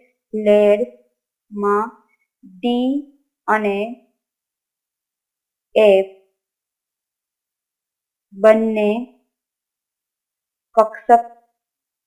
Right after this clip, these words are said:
ધરાવે છે. આ બંને કક્ષકને લીધે સ્ક્રીનિંગ અસર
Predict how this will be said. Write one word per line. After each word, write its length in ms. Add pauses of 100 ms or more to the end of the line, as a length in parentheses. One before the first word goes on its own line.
(140)
ધરાવે 540 (180)
છે. 220 (3500)
આ 160
બંને 240 (140)
કક્ષકને 560 (100)
લીધે 320 (2500)
સ્ક્રીનિંગ 640 (200)
અસર 440